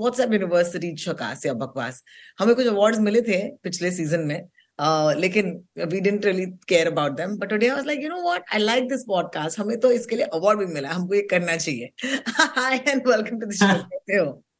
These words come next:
Speaker 2: आपको, आपको इतने अवार्ड्स मिलते रहते हैं कि एक और अवार्ड बन गया आप, आपके क्लोजेट में, तो आपने इसके ऊपर ज्यादा ध्यान नहीं दिया, है ना? <laughs>
Speaker 1: No, no, this is of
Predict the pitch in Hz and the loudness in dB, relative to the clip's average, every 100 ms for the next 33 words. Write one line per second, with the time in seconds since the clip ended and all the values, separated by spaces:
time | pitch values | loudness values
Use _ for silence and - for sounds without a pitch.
0 | _ _ _ _ _ _ - 139 - - | _ _ _ _ _ _ 4 6 6 6
1 | - 254 214 - 247 202 233 233 185 214 | 4 6 4 4 2 2 4 4 6 4
2 | 196 196 196 220 208 220 214 233 226 202 | 4 2 4 2 2 0 0 2 4 4
3 | 196 233 233 190 190 208 196 202 202 190 | 4 4 4 4 4 4 2 0 2 4
4 | 175 - - 175 170 202 190 180 160 190 | 2 -2 0 0 2 -2 0 2 2 2
5 | 190 175 180 - _ _ _ _ 185 185 | -2 -6 -6 -8 _ _ _ _ 4 6
6 | 190 190 208 190 175 190 208 196 190 208 | 6 6 4 6 4 4 2 2 2 0
7 | 202 202 175 175 185 156 175 180 170 147 | 2 2 2 2 2 2 4 2 0 -4
8 | 147 143 202 202 - _ - 180 - - | -4 2 2 0 -8 _ -2 -2 -2 -16
9 | _ - 170 196 175 165 156 220 214 | _ -4 0 2 4 2 0 -2 0